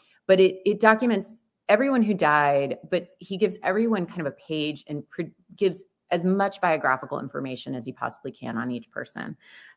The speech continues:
Um, so that was, that was one document that I accessed there. Um, Patrick Henry's documents,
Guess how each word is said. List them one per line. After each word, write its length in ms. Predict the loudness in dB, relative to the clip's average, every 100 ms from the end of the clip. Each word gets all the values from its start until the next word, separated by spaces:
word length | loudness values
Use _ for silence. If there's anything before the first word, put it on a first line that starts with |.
| 0
Um, 340 | 4 4 2 2
so 140 | 4
that 140 | 8 8
was, 220 | 4 -2 4
that 120 | 4
was 140 | 6
one 160 | 0 0
document 380 | 0 -2 -6 -6
that 80 | -4
I 100 | -2
accessed 380 | -4 -6 -6 -2
there. 320 | -2 -2 -8 _ _ _ _ 4
Um, 220 | 4 4
Patrick 360 | 2 2 0
Henry's 380 | -4 0 0 0
documents, 640 | 0 0 0 -2 -2 -4